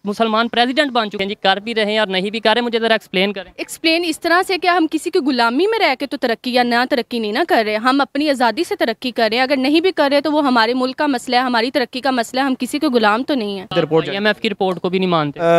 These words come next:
Speaker 3: मैं
Speaker 1: क्योंकि ये आईएमएफ़ की रिपोर्ट है कि इंडिया में एक्सट्रीम लेवल पॉवर्टी वन परसेंट रह गई, एक्सट्रीम लेवल पॉवर्टी जो सी है।
Speaker 3: जी, आईएमएफ़ अपनी, अ, जो है ना वो मफादात के लिहाज से तो रिपोर्ट दे सकता है, ठीक है, लेकिन आईएमएफ़, आ, आ, मैं ये
Speaker 1: कायद-ए-आज़म मोहम्मद अली जिन्ना ने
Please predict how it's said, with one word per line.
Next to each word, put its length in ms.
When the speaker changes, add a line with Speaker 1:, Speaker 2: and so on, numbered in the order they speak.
Speaker 3:
मैं 140
Speaker 1:
क्योंकि 180
ये 120
आईएमएफ़ 420
की 80
रिपोर्ट 340
है 60
कि 120
इंडिया 440
में 120
एक्सट्रीम 380
लेवल 240
पॉवर्टी 440
वन 220
परसेंट 340
रह 120
गई, 120
एक्सट्रीम 320
लेवल 220
पॉवर्टी 420
जो 160
सी 160
है। 120
Speaker 3:
जी, 140
आईएमएफ़ 380
अपनी, 400
अ, 100
जो 360
है 60
ना 60
वो 220
मफादात 520
के 100
लिहाज 280
से 100
तो 120
रिपोर्ट 280
दे 140
सकता 280
है, 80
ठीक 140
है, 80
लेकिन 300
आईएमएफ़, 460
आ, 160
आ, 240
मैं 220
ये 120
Speaker 1:
कायद-ए-आज़म 360
मोहम्मद 340
अली 140
जिन्ना 340
ने 300